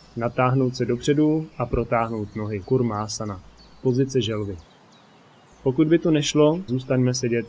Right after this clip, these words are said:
vzpřímeně. Pokud ale můžeme pokračovat dál, nakloňme se dopředu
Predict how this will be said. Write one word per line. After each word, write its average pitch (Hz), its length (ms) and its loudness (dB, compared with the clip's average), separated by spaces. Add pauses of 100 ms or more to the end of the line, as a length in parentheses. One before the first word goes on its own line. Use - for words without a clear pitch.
vzpřímeně. 110 640 -6 (340)
Pokud 127 280 0
ale 120 180 2
můžeme 123 360 2
pokračovat 143 640 0
dál, 151 420 2 (140)
nakloňme 127 540 2
se 131 140 0
dopředu 135 560 2